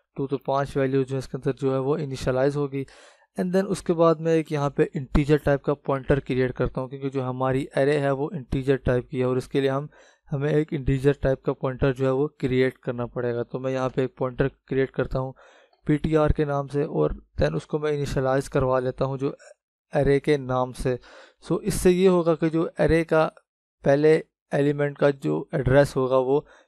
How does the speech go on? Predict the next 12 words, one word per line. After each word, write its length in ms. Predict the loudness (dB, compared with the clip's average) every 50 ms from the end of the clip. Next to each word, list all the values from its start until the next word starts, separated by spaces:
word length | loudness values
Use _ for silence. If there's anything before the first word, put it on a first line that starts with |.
| _ _ 0
पीटीआर 500 | 0 0 2 2 4 6 6 6 6 4
के 120 | 2 0 -2
अंदर 240 | -2 0 -2 -2 0
जो 140 | 0 2 2
है 100 | 2 2
वो 200 | 0 -2 -4 -6
स्टोर 420 | -12 -20 -18 _ 0 2 4 4 4
हो 120 | 2 2
जाएगा। 380 | 0 0 -2 0 0 0 0 0
अब, 200 | 0 -2 -6 -8 -4 -4
अब 140 | -4 -2 -2
हम 220 | -4 -4 -6